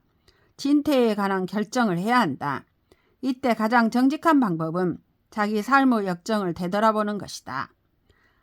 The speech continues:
아생을 관하여 진할지 퇴할지를 결정하라. 나의 행위의 결과야말로 나의 삶의 진로를 결정하는 훌륭한 기준이 된다. 육사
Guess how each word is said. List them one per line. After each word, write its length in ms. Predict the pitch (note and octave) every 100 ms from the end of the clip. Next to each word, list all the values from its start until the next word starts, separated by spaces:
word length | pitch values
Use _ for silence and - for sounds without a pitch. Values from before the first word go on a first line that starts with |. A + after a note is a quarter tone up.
| -
아생을 560 | A#3 C#4 D4 C4+ G3+ F3
관하여 560 | A3 A3 A3+ F#3 D#3
진할지 720 | - C4 B3+ A#3+ F3 - D#3 -
퇴할지를 640 | D4 D4+ C#4+ - F3 C#3
결정하라. 800 | - E3+ A3+ B3 E3+ C#3+ D#3 - _ _ _ _ _ _ _ _ _ _ _ _ _ _ _ _ _
나의 380 | G3 A3 A3+ A3+
행위의 460 | D4 D4+ D#4 A3+
결과야말로 920 | F3 F3+ F#3 C4 C4 F3+ D3 E3 F3 - _
나의 280 | - F#3 F#3
삶의 460 | A3 A#3+ A#3 E3+ D#3
진로를 520 | A#3+ A#3+ G#3+ E3+ D3+
결정하는 580 | E3 D#3 G3 F#3 D#3 D3+
훌륭한 460 | A#3 B3 A3 F#3
기준이 460 | F3 D3 F#3+ A3+ G#3+
된다. 500 | - A2 C3+ B2+ - _ _ _ _ _ _ _ _ _ _ _ _ _ _ _ _ _ _ _
육사 760 | A3 A3 - - B3 G#3+ F3